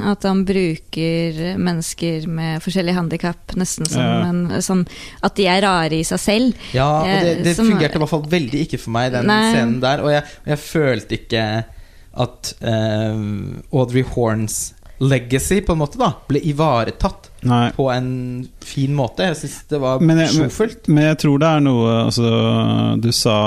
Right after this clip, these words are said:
Speaker 2: rundt episode tolv, det er noe som skjer der.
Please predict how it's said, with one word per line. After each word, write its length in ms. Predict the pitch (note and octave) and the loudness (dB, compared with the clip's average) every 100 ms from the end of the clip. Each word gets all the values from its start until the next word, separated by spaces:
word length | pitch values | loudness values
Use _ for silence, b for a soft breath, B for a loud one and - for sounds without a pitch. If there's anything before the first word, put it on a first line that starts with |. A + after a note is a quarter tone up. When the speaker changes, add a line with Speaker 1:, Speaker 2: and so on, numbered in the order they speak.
| G#2+ G#2 | 2 0
Speaker 2:
rundt 260 | G#2+ G#2 G#2 | 0 0 0
episode 380 | G2 A2+ G#2+ G#2+ | -2 0 0 -2
tolv, 300 | - B2 B2+ | 0 0 2
det 80 | A#2 | 0
er 60 | |
noe 100 | C3 | 0
som 140 | A#2 A#2 | -2 -4
skjer 420 | - A2 G2+ G#2+ | -4 -4 -2 0
der. 300 | A#2 D#3 | 0 0